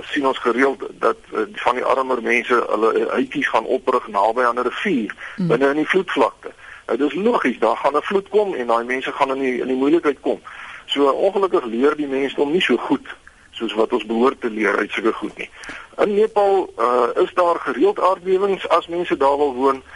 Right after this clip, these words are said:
Speaker 1: dan sal hulle aardbewingbestande strukture moet oprig om lewensverlies te voorkom in die volgende aardbewing, want dis nie 'n kwessie van of daar weer 'n aardbewing gaan wees nie, dis maar net wanneer hy weer daar gaan wees.
Speaker 2: Ek sien die nuusagentskappe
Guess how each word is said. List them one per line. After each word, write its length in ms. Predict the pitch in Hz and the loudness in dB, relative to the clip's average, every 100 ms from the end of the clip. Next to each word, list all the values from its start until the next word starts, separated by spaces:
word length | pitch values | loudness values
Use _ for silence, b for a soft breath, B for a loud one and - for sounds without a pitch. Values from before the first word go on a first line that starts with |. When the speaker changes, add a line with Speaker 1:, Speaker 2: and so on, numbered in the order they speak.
| B - | B -6
Speaker 1:
dan 160 | 104 | -6
sal 180 | - 123 | -2 0
hulle 340 | 120 117 113 104 - | 2 4 2 -2 -2
aardbewingbestande 1080 | 120 123 117 123 117 110 110 - 120 120 | 0 0 -2 -2 -2 -2 -4 0 0 -2
strukture 580 | 113 107 107 - 127 123 | -6 -6 -8 -4 0 2
moet 200 | 113 110 | 0 -2
oprig 440 | - 104 110 - - B B - | -2 0 0 0 -4 B B -6
om 160 | 110 | -4
lewensverlies 640 | 104 113 117 113 110 110 113 | 0 0 0 -2 -2 -2 -2
te 120 | - | -4
voorkom 540 | - 110 - 139 123 120 | 0 0 2 0 0 -2
in 60 | 110 | -4
die 120 | 107 | -2
volgende 400 | 139 127 131 107 | 0 0 2 2
aardbewing, 440 | 104 104 113 110 | 2 0 -4 -2
want 160 | 107 110 | 0 0
dis 160 | 113 - | 0 2
nie 140 | 170 | 2
'n 60 | 135 | 2
kwessie 340 | 139 127 127 | 0 -2 0
van 180 | 117 113 | -2 -2
of 240 | - 202 - | 2 0 2
daar 220 | 117 110 | 0 2
weer 140 | 110 110 | 2 2
'n 160 | 107 | 2
aardbewing 380 | 107 107 110 107 | 0 0 -4 -2
gaan 140 | 110 107 | -2 0
wees 180 | 117 | -2
nie, 140 | 120 143 B B B | -2 -8 B B B
dis 120 | - - | -8 0
maar 180 | 110 | 0
net 240 | 117 127 104 | 0 -4 0
wanneer 420 | 107 120 117 113 | 0 2 0 -2
hy 200 | - 98 | -4 -6
weer 180 | 95 104 | 0 2
daar 180 | 92 90 | 2 0
gaan 220 | 98 95 | -2 -6
wees. 540 | - - - - - - | -6 -10 -10 -10 -10 -2
Speaker 2:
Ek 140 | 294 | -2
sien 160 | - 311 | 4 6
die 100 | 277 | 8
nuusagentskappe 1000 | 220 220 - 254 254 226 - 240 - | 8 4 4 2 2 0 2 2 0